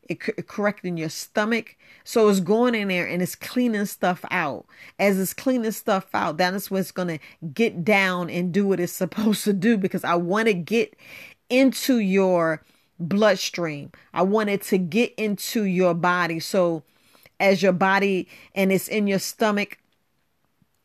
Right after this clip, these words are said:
and this is going into your intestines and going right back to the liver. I want it to do that. I really want it. I don't want it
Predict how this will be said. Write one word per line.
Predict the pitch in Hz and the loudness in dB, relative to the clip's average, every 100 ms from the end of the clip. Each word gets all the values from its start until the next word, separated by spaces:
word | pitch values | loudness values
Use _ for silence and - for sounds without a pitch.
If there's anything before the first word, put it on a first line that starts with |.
| _ _ _ - | _ _ _ -6
and | 202 208 | 0 2
this | 196 196 | 2 0
is | 160 | -4
going | 160 202 208 196 | 2 2 2 -2
into | 196 - | -4 -4
your | 202 190 | 0 0
intestines | 180 247 202 - 202 190 - - - - _ | 0 0 0 -2 -6 -6 -10 -20 -20 -20 _
and | 190 185 | -4 0
going | 185 196 185 170 170 170 | 0 0 0 -4 -4 -2
right | 185 208 214 160 | 2 2 0 0
back | 190 180 - | 2 2 -4
to | - 190 | -6 -2
the | 175 | -2
liver. | 160 - | -2 -6
I | 151 | -6
want | 165 170 214 190 | -4 0 0 -2
it | - | -4
to | 185 | -6
do | 156 160 135 | -4 -6 -6
that. | 143 - | -14 -12
I | 165 | -8
really | 160 160 190 185 | -6 -2 0 2
want | 175 180 156 | 0 -2 -4
it. | 120 | -4
I | 170 | -2
don't | 185 180 180 | 0 -2 0
want | 185 196 | 0 0
it | 190 | 0